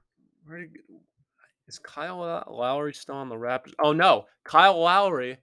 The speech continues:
uh, is on the Miami Heat. I forgot about that. Yeah, that's what I was thinking of. So,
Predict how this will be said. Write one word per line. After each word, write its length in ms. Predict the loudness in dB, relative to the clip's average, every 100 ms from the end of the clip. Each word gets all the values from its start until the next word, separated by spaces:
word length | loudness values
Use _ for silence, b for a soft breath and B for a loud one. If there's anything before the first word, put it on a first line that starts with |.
| _ _ _
uh, 140 | -6 -6
is 100 | -4
on 140 | -4
the 80 | -2
Miami 420 | 0 2 2 -2
Heat. 300 | -6 -10 -10
I 80 | -10
forgot 360 | -12 -6 -2 -2
about 300 | -4 -8 -8
that. 240 | -10 -10
Yeah, 180 | -10 -10
that's 320 | -4 -4 -4
what 80 | -8
I 60 | -10
was 160 | -12
thinking 400 | -14 -18 -18 -20
of. 140 | -20 -20 _ _ _
So, 400 | -2 2 2 0